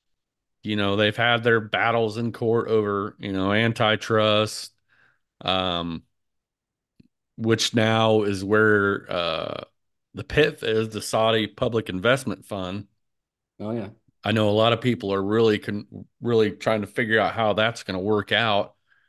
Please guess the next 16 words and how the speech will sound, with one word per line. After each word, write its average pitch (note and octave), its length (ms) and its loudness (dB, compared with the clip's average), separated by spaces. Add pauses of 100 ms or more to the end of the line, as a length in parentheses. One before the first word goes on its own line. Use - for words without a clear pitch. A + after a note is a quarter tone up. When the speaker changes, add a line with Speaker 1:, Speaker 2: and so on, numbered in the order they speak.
(500)
Speaker 1:
Um, F#2+ 380 -6
I A#2 80 2
still C3 300 2
think B2 300 0
that A#2 220 0
comes A2+ 360 -2
into G#2+ 200 -2
play. G2 600 0 (600)
Um, F2 480 -4
I'm G#2 120 -2
pretty A#2+ 300 2
sure A2+ 320 2
these G#2 240 -2
guys G2+ 380 0
from, G2 360 -4
uh, F2 380 -4